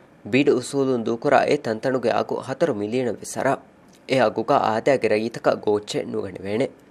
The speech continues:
ರೈಸ್ ಇಬ್ರಾಹಿಂ ಮೊಹಮ್ಮದ್ ಸೋಲಿಹು ಹತರು ರಿಯಾಸಿ ಬಯಾಣಿಂ ಇವ್ವ ವ್ಯಾಫಿ. ಕೊಮ್ಮೆ ಫಹರಕೊಸ್ ವಿದಾಳುವಣಿ ಮಾಲೆ ರೈತುನ ಗೋತಿ ದೂಕುರಾಣಿಕಮ. ಅತೊಳ್ತೆರೆಗೆ ರೈತುನ್ನಂ ಹೇಯೋ ಅಗುಗ ಫ್ಲೆಟ್ ತದ್ದೇಣಿಕಮ.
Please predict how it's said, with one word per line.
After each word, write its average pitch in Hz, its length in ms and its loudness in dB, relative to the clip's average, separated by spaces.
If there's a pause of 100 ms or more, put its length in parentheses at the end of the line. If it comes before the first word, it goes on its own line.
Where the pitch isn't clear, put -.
(280)
ರೈಸ್ 147 320 4
ಇಬ್ರಾಹಿಂ 135 300 -2
ಮೊಹಮ್ಮದ್ 123 300 0
ಸೋಲಿಹು 117 420 -2
ಹತರು 117 400 0
ರಿಯಾಸಿ 104 400 -2
ಬಯಾಣಿಂ 101 480 -2
ಇವ್ವ 98 220 -6
ವ್ಯಾಫಿ. - 360 -4 (340)
ಕೊಮ್ಮೆ 117 220 0
ಫಹರಕೊಸ್ 113 560 -6
ವಿದಾಳುವಣಿ 113 560 2
ಮಾಲೆ 110 340 0
ರೈತುನ 110 440 -2
ಗೋತಿ 113 460 -2
ದೂಕುರಾಣಿಕಮ. - 640 -2 (760)
ಅತೊಳ್ತೆರೆಗೆ 127 600 2
ರೈತುನ್ನಂ 117 640 0
ಹೇಯೋ 127 280 2
ಅಗುಗ 110 300 -2 (120)
ಫ್ಲೆಟ್ - 340 -4
ತದ್ದೇಣಿಕಮ. 107 720 0